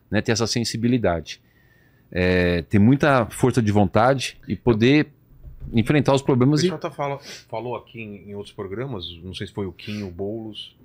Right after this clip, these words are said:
Speaker 2: que tem muita gente que tem que ter abrigo também, tem que ter um, um, às vezes o, a pessoa não vai pro abrigo porque é por causa do cachorro,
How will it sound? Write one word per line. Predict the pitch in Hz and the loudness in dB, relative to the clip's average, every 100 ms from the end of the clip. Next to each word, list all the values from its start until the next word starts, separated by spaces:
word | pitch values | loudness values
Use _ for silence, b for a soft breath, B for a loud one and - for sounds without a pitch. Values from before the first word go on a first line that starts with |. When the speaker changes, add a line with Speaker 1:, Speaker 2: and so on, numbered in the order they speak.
| b b b b b - 95 _ _ | b b b b b -20 -20 _ _
Speaker 2:
que | - 113 107 104 - | -18 -14 -12 -12 -8
tem | 113 | -6
muita | 120 127 104 | -6 -6 -6
gente | 104 120 - | -6 -10 -12
que | - | -8
tem | 135 | -6
que | 131 | -6
ter | 139 131 | -2 -2
abrigo | 110 117 127 | -2 -6 -8
também, | 127 113 107 123 | -6 -6 -4 -6
tem | 127 120 | -8 -8
que | - | -6
ter | 123 | -6
um, | |
um, | 120 104 107 | -6 -10 -12
às | 107 107 | -10 -8
vezes | 120 127 | -6 -4
o, | |
a | 135 110 | -4 -6
pessoa | 117 123 | -6 -6
não | 117 | -4
vai | 123 | -2
pro | 127 117 | -2 -4
abrigo | 101 110 123 | -4 -8 -8
porque | 127 - 107 | -10 -10 -12
é | |
por | - | -10
causa | 117 | -8
do | |
cachorro, | - 113 - 131 127 98 | -6 -6 -6 -6 -6 -10